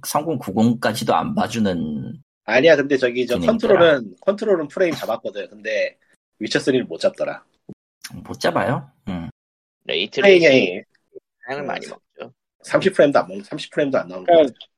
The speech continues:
Speaker 4: 끊긴다는 거죠, 되게?
Speaker 2: 끊기는 것도 아니고 좀 이상하더라고요, 전체적으로. 네. 그러니까 프레임이 안 나와요, 간단하게.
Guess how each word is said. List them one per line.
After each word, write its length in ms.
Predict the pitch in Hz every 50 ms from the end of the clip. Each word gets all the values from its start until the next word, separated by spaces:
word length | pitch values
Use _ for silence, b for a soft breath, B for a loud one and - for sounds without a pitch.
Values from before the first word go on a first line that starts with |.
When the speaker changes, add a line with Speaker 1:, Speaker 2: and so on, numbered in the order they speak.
| _ -
Speaker 4:
끊긴다는 520 | 220 254 220 - 277 254 240 233 214 196
거죠, 200 | 165 175 196 226
되게? 360 | 190 160 131 123 127 107 104 _ _ _ _ _ _ _
Speaker 2:
끊기는 800 | - - 254 269 262 - - 302 302 294 294 285 285 277 254 254
것도 200 | 240 233 - 214
아니고 280 | 202 202 247 262 233 -
좀 160 | - 233 180
이상하더라고요, 720 | 156 - - 220 277 233 247 196 156 131 123 185 220 -
전체적으로. 720 | - 110 - - 131 135 123 117 156 - 196 131 - - _ _ _ _ _ _ _ _ _
네. 200 | - - - - - _ _ _ -
그러니까 160 | - 202 -
프레임이 300 | - - 285 294 285 294
안 140 | 262 - -
나와요, 260 | 202 104 - - -
간단하게. 500 | - - - - - - 78 78 - -